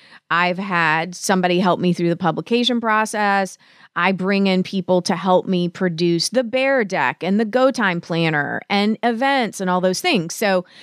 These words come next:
speaking of events, if you wanna be part of a community that has your back, join Rich Coach Club, the Facebook community. There's a link for that in the show notes.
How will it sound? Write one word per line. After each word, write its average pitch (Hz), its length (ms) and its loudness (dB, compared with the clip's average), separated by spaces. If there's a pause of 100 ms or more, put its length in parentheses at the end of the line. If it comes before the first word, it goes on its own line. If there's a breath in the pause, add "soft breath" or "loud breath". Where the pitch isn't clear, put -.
(100)
speaking 285 680 0
of 233 140 2
events, 202 640 -2 (340 soft breath)
if 196 140 -2
you 233 160 0
wanna 285 260 2
be 247 160 -2
part 214 300 0
of 202 80 0
a 196 40 -2
community 196 560 0
that 156 140 -2
has 160 300 0
your 160 100 -2
back, 156 580 0 (380)
join 226 360 0
Rich 202 260 -2
Coach 165 260 -2
Club, 127 280 0
the 185 60 2
Facebook 170 440 -2
community. 156 480 -2
There's 185 200 4
a 180 60 -4
link 196 260 0
for 190 140 -2
that 151 220 0
in - 40 -4
the 165 60 0
show 156 240 0
notes. 170 380 0